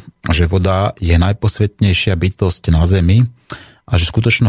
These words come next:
hodnotu má len to, čo obsahuje vodu. A, a čo sa týka tých otázok, o ktorých sme sa, tak ich hovorím, veľmi predbežne bavili, tak ten základný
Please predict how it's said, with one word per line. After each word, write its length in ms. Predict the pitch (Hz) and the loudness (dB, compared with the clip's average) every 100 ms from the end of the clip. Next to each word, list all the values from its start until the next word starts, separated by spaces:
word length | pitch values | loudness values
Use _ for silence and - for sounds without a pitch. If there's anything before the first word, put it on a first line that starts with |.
| 95 | 2
hodnotu 400 | 101 104 - 98 | 0 0 0 0
má 160 | 98 | 2
len 240 | 98 95 87 | 0 -2 -2
to, 320 | 101 107 107 | -2 -2 -4
čo 160 | - | -4
obsahuje 640 | 82 92 - 92 87 90 90 | -4 -4 -4 -2 2 2 2
vodu. 320 | 90 90 85 - _ _ - - - _ - | 0 -2 -4 -8 _ _ -20 -20 -20 _ -2
A, 160 | 92 - _ _ _ - | 0 -2 _ _ _ -2
a 320 | 92 92 95 | 0 0 -2
čo 160 | - | -2
sa 40 | 135 | 0
týka 160 | 147 143 | 0 0
tých 240 | - 131 | -2 -2
otázok, 480 | 123 123 131 98 95 | -2 -2 -2 0 0
o 80 | 95 | 0
ktorých 280 | - 98 95 | 0 0 2
sme 80 | 98 | 2
sa, 240 | - 98 90 _ _ | 0 -2 -4 _ _
tak 160 | 87 - _ _ | -4 -4 _ _
ich 160 | - 85 | 0 2
hovorím, 320 | 95 101 95 | 4 2 2
veľmi 160 | 104 107 | 2 0
predbežne 480 | 95 98 101 98 87 | 0 0 0 2 2
bavili, 480 | 95 104 104 110 104 _ - - _ _ _ - | 0 2 2 0 -2 _ -20 -20 _ _ _ -4
tak 240 | - - | -2 2
ten 80 | 90 | 2
základný 480 | 87 98 117 98 | 2 0 0 2